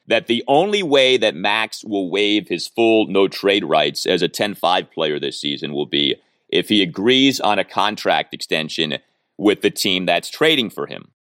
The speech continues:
Ten five players, as many of you listening know, in case you don't,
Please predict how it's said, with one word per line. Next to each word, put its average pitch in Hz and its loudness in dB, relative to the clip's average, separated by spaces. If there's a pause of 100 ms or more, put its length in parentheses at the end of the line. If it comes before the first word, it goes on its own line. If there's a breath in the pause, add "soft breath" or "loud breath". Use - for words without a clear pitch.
(120)
Ten 151 -6
five 127 0
players, 101 -2
as 82 -12
many 98 -4
of 87 -10
you 87 -10
listening 87 -4
know, 82 -2
in 80 -6
case 85 -4
you 78 -6
don't, 76 -2